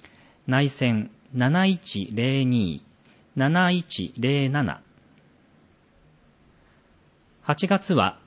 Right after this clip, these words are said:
電気使用安全月間です。電気使用安全のチェックポイント。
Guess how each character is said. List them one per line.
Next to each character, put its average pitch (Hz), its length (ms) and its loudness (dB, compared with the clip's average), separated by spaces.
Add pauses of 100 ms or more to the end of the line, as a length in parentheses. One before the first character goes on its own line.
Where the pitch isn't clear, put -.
(120)
電 165 300 0
気 107 200 -6
使 - 200 -4
用 180 320 0
安 170 160 0
全 170 260 0
月 160 200 -2
間 92 280 -6
で 76 100 -10
す。 - 300 -20 (1160)
電 190 260 2
気 - 80 -6
使 - 160 -2
用 123 280 2
安 147 180 0
全 139 260 0
の 120 160 0
チ - 140 -4
ェ - 20 0
ッ - 80 -20
ク 196 140 0
ポ 165 160 0
イ 117 80 0
ン 80 80 -4
ト。 - 240 -12